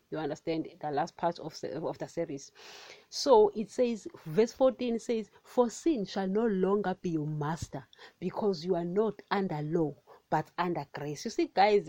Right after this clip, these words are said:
those guys, the, um, the Israelites, they, they were under law. They were spiritually dead.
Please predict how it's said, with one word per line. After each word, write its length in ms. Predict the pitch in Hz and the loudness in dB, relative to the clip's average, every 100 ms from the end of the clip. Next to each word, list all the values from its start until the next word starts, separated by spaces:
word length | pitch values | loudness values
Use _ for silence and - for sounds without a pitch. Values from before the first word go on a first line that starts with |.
| - | -6
those 320 | 165 208 262 - | 2 2 2 -2
guys, 500 | 160 160 151 - - _ - _ _ _ | 0 0 -2 -8 -20 _ -20 _ _ _
the, 140 | 165 175 | -2 2
um, 440 | 170 165 160 143 - _ _ _ - _ _ _ - - | 4 2 0 -4 -10 _ _ _ -20 _ _ _ -20 -4
the 160 | 170 196 | 0 2
Israelites, 640 | 226 180 156 147 147 - _ - | 0 0 0 0 -4 -10 _ -2
they, 320 | 170 190 - - | 6 6 4 2
they 160 | 180 | 8
were 160 | 196 - | 10 8
under 300 | 226 190 160 | 6 2 0
law. 260 | 165 156 143 _ _ _ _ - - _ | 0 0 -4 _ _ _ _ -20 -20 _
They 80 | 208 | 6
were 100 | 214 | 6
spiritually 540 | 214 233 254 285 269 | 4 -4 0 2 0
dead. 260 | 254 156 | 0 -2